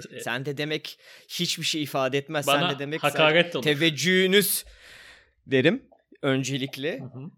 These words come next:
Speaker 2: Ardından bu sizin güzel, sizle bu elit ve, e, bilgili ve kültürlü sohbeti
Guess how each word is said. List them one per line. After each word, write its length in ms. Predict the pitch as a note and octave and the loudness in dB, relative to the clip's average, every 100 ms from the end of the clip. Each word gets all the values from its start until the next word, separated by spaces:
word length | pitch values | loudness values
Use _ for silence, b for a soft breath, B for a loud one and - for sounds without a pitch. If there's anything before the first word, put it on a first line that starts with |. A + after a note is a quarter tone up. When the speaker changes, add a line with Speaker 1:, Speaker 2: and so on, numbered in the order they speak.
| _ | _
Speaker 2:
Ardından 640 | B2 B2+ C3+ D3+ D3+ D#3 A3+ _ _ C3 | 0 0 0 -4 -6 -6 -8 _ _ -8
bu 420 | C3+ E3 E3+ _ | -2 -2 -2 _
sizin 420 | - C#3 C#3+ D#3 | -12 -8 -6 -8
güzel, 460 | D3 B2+ B2 C#3+ C#3 | -10 -14 -8 -6 -6
sizle 400 | C#3 C3+ C#3 C#3 | -8 -8 -8 -4
bu 300 | C#3+ C#3 - | -4 -4 -4
elit 440 | A#2+ C3+ F3+ - - | -4 -4 -6 -10 -14
ve, 460 | B2 B2 B2 B2 - | -8 -4 -2 -4 -8
e, 340 | A#2 A2+ G#2+ | -10 -10 -10
bilgili 520 | A#2+ A#2 A2+ C3 C3 A#2 | -10 -10 -10 -8 -8 -8
ve 100 | A2+ | -10
kültürlü 500 | B2+ G#2+ C3 B2 C#3 | -14 -14 -12 -12 -10
sohbeti 680 | C#3 B2+ C3+ B2+ C3 A#2 | -8 -8 -10 -10 -10 -10